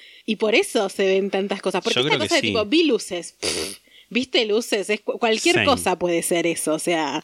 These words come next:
Speaker 2: por, por algo en el Uritorco es donde más se ven ovnis en la Argentina, porque es el lugar de la Argentina donde la gente más va a tomar ayahuasca, o sea, esa es la realidad.
Speaker 1: <laughs> Digamos
Speaker 2: Tipo,
Speaker 1: todo.
Speaker 2: digamos todo. Eh, bueno, nada, sí, seguí, por favor. <laughs>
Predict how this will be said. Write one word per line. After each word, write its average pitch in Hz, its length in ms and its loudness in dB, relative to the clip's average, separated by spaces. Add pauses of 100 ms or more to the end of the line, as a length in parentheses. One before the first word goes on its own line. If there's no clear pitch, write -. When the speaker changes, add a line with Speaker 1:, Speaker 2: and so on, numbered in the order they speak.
(160)
Speaker 2:
por, 196 160 -4
por 226 180 0
algo 330 200 4
en 294 60 2
el 220 100 2
Uritorco 196 480 0
es 185 40 -4
donde 175 220 0
más 175 160 0
se 180 100 0
ven 180 140 2
ovnis 175 280 0
en 175 40 -2
la 170 60 0
Argentina, 185 280 0
porque 202 220 -4
es 185 80 -4
el 202 100 0
lugar 190 380 0
de 185 80 -2
la 180 80 2
Argentina 180 300 -2
donde 208 140 0
la 165 100 0
gente 202 260 -2
más 185 320 -2
va 185 160 2
a 190 60 0
tomar 185 260 -2
ayahuasca, 185 680 0
o 156 60 -6
sea, 143 220 -4
esa 208 160 0
es 226 40 2
la 190 120 0
realidad. 180 500 0 (160)
Speaker 1:
<laughs> - 160 -20
Digamos 135 480 2
Speaker 2:
Tipo, - 60 -20
Speaker 1:
todo. 90 240 0
Speaker 2:
digamos 226 420 0
todo. 190 420 0 (260)
Eh, 202 120 2
bueno, 170 400 -2 (220)
nada, 165 420 -6
sí, 165 400 -8
seguí, 175 260 -4
por - 200 -12
favor. 170 400 -2
<laughs> - 40 -8